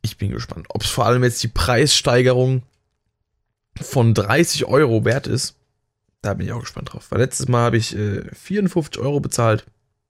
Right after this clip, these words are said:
Dieses Mal, äh, zweiundachtzig. Einundachtzig fünfunddreißig, sorry.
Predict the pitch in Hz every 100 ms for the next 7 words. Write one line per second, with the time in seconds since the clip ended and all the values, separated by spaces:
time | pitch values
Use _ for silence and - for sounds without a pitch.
0 | _ _ - - _ _ _ _ _ _
1 | _ - - _ - 120 113 117 110 101
2 | 101 98 101 - - _ _ 101 95 95
3 | 104 - - 101 98 - - - 110 -
4 | - _ _ _ _ _ _ _ _ _
5 | _ _ _ _ _ _ _ - 110 113
6 | - - - - - 101 80 90 101 -
7 | 113 - 95 95